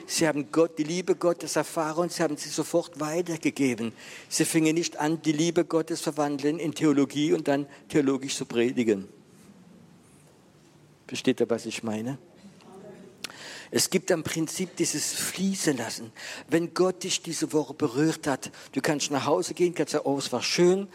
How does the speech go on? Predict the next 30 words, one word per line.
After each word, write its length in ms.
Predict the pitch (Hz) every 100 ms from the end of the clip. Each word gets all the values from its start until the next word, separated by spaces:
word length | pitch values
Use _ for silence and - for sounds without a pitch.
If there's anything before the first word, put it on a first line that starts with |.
| - - -
du 80 |
hast 120 | 127 -
ein 40 |
paar 120 | 110
sogar 440 | - 107 120 98 -
aufgeschrieben, 720 | 160 - 160 - 170 156 151
vielleicht 300 | - 123 -
ein 40 |
paar 160 | 104 -
Zettel 260 | 175 190
gekauft, 440 | 180 170 - 156 151
ein 20 |
paar 140 | 139
in 60 | -
den 80 | 131
Schrank 400 | - 151 185 175
rein. 280 | 156 156 170 - - - _ _ _ _ _ - _ - - - - - -
In 120 | 127
drei 280 | - 131 139
Wochen 200 | 143 143
bleibt 220 | 143 131
nichts 200 | 147 -
mehr 80 | 127
übrig. 520 | 120 110 98 104 - - _ _ _ _ _ _ _ _ _ _ - - _ - - - _ _ _ _ _ - -
„Piero, 380 | - - - 98
kannst 320 | - 78 -
du 40 | 95
so 140 | -
Sachen 400 | - - 87 92
sagen? 420 | 92 87 82 87